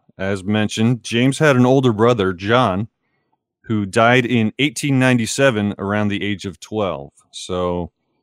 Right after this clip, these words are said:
um, that gives, that was the only hint at the timeline in the book, um, that a few years prior, his older brother died in eighteen ninety-seven. So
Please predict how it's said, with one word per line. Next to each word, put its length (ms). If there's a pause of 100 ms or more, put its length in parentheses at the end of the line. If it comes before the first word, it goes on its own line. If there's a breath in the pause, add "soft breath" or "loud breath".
(340)
um, 640 (380)
that 220
gives, 220 (920)
that 200
was 180
the 120
only 180
hint 240
at 80
the 80
timeline 480
in 60
the 80
book, 300 (160)
um, 400
that 200
a 40
few 340
years 220
prior, 500 (560)
his 460 (520 loud breath)
older 220
brother 260
died 420 (220)
in 360
eighteen 240
ninety-seven. 540
So 280